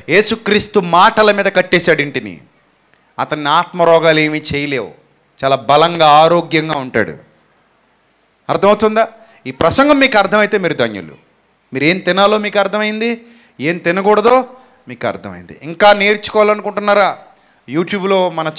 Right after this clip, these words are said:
ఛానల్ ఉంది, చక్కగా అందులో ప్రతిరోజు ప్రసంగాలు వస్తూనే ఉంటాయి,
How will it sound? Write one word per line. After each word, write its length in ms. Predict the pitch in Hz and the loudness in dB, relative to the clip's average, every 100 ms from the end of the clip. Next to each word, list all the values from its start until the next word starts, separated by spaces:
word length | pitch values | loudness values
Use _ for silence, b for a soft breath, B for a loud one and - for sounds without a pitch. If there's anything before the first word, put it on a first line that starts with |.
| 165 | -4
ఛానల్ 280 | 170 185 180 | -4 -4 -6
ఉంది, 340 | 175 143 127 b b b | -8 -10 -10 b b b
చక్కగా 440 | 180 - 220 214 | -4 -2 0 2
అందులో 300 | 196 202 202 | 2 2 -4
ప్రతిరోజు 640 | 196 185 180 196 226 240 226 | -4 -4 -2 2 4 4 0
ప్రసంగాలు 540 | 208 185 202 196 190 | -6 -6 -4 -2 -2
వస్తూనే 460 | 180 - 202 208 226 | -4 -6 -4 -2 -2
ఉంటాయి, 380 | 196 151 98 | -4 -8 -14